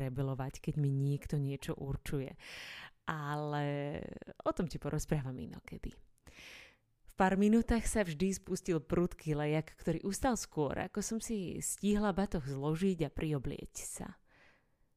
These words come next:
Vzduch však stále nebol taký, ako by som po letnej prehánke čakala.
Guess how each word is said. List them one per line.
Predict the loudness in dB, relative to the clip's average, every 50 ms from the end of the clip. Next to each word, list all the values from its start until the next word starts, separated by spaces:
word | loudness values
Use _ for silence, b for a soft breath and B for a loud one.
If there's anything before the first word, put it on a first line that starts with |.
| _ _ -8
Vzduch | -6 -6 -2 0 -2 -2 0 -2
však | 0 0 0 0 0
stále | 0 0 0 2 2 2
nebol | 2 2 0 2 0 0 -2
taký, | 0 -4 -4 -4 -4 -4 -4 -2 -2
ako | -2 -4 -8 -10
by | -6 -6 -6
som | -4 -4 -2 -2 -2 -2
po | -2 -2 -2 -2 -2 -2 -2
letnej | -4 -4 -4 -4 -4 -4
prehánke | 0 0 0 0 0 -2 -2 -4 -6 -8 -10
čakala. | -6 -4 -6 -6 -6 -8 -10 -8 -8 -10 -14